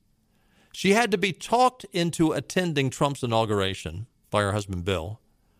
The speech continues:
And apparently she was inclu-, in seclusion for weeks. And she was out of the news for months,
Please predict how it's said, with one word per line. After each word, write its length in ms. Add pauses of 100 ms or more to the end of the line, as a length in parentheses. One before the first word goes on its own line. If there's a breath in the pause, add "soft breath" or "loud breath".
(400 soft breath)
And 140
apparently 440
she 180
was 180
inclu-, 520
in 200
seclusion 640
for 200
weeks. 720 (1040)
And 380 (240)
she 180
was 340
out 200
of 140
the 300
news 800 (920)
for 280
months, 800